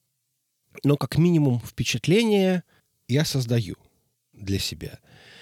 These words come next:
Так произошло, ну, например, с недавней «Ghost of Tsushima». То есть это хорошая игра, но после первой трети я понял, что дальше мне играть в это просто совершенно не хочется, потому что мне как будто бы уже всё есть, и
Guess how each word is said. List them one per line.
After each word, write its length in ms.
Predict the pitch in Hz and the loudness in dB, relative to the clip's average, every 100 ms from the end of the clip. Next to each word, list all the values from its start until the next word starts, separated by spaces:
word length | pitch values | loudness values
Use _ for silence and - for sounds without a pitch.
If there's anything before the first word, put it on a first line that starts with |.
| - _ _ _ _ _ | -20 _ _ _ _ _
Так 260 | - 185 - | -2 -2 0
произошло, 560 | - 127 131 - 139 113 | 0 0 -2 -2 -2 0
ну, 100 | 143 | 2
например, 500 | 160 127 127 131 120 | 0 0 0 0 -2
с 300 | - - - | -6 -6 -2
недавней 480 | 113 135 120 117 | -2 0 0 0
«Ghost 280 | 104 110 107 | 0 -2 -4
of 120 | 110 | -6
Tsushima». 540 | - - 107 - 80 85 - - _ - - | -8 -6 -4 -4 -6 -12 -20 -20 _ -20 -20
То 80 | 98 | -20
есть 280 | - - 110 | -18 -16 -10
это 100 | 117 | -6
хорошая 520 | 131 123 131 - 143 | -2 0 0 0 0
игра, 280 | 180 277 269 | 2 4 4
но 480 | 175 180 190 185 165 - _ _ _ _ | 4 4 4 4 0 -12 _ _ _ _
после 300 | 127 117 123 | -4 -2 -4
первой 400 | - 127 113 113 | 0 0 0 -2
трети 680 | - 196 233 - 175 143 120 - | 2 2 2 0 2 0 -4 -12
я 240 | 143 143 151 | -6 -2 -2
понял, 320 | 147 135 127 | 0 0 -2
что 160 | - | -4
дальше 360 | 113 135 147 120 | -4 -2 -2 -2
мне 160 | 117 113 | -2 -2
играть 300 | 117 135 - | 0 -2 -2
в 40 | |
это 160 | 117 - | -8 -8
просто 260 | 117 - | -10 -10
совершенно 480 | - 104 98 117 107 | -12 -10 -8 -6 -4
не 120 | 110 | -6
хочется, 420 | 104 214 - - - | -4 -4 -4 -10 -12
потому 320 | - 123 139 | -6 -4 -4
что 160 | - | -4
мне 140 | 120 110 | -6 -6
как 180 | 113 107 | -8 -6
будто 240 | - - | -4 -4
бы 140 | 107 | -4
уже 180 | 110 110 | -2 -4
всё 180 | - - | -4 -4
есть, 440 | 101 131 160 - | -2 -2 -2 -6
и 200 | 98 98 | -6 -6